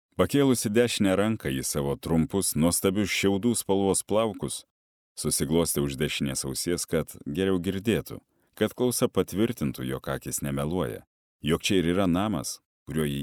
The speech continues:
ieško. Ir jai nereikėjo ištarti nė žodžio, kad man būtų aišku.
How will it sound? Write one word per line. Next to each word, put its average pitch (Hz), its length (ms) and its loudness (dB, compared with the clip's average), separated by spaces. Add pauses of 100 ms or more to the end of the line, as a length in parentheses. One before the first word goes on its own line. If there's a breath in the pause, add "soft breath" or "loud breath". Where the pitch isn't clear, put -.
ieško. - 320 -8 (1120)
Ir 120 140 6
jai 165 100 4
nereikėjo 156 400 2
ištarti 110 400 0
nė 95 240 4
žodžio, 92 320 2
kad 67 240 -6
man 69 240 -2
būtų 67 240 -6
aišku. 58 320 -8